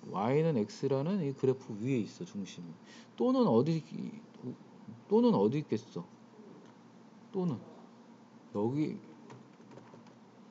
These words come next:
또는 Y는 X 이렇게 그려지고요. 또는 Y는 마이너스 X 위에 있는 거야. 이사분면이나 사사분면에 그려질 때는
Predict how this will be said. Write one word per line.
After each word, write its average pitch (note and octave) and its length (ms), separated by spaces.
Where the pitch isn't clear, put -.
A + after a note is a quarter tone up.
또는 F3 460
Y는 G#2+ 440
X G2 280
이렇게 G2+ 380
그려지고요. G#2+ 580
또는 F#3 280
Y는 D3 420
마이너스 D#3 540
X B2 260
위에 A2 300
있는 F2+ 200
거야. F2 120
이사분면이나 A#2 880
사사분면에 G2+ 680
그려질 F2+ 340
때는 A#2 420